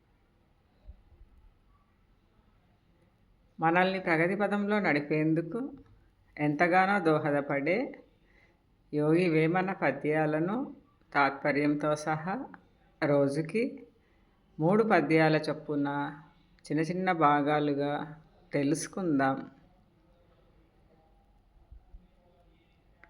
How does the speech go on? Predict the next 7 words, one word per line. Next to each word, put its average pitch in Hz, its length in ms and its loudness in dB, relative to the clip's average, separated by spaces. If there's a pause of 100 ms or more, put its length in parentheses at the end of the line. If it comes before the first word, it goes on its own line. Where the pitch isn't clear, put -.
(720)
వేమన 170 500 6
పద్యాలు 143 760 0 (220)
నైన్ 160 340 2
థర్టీ 165 340 0
వన్. 143 340 0 (1500)
"ఏరాళమైన 190 960 4
పదవిని 185 840 -2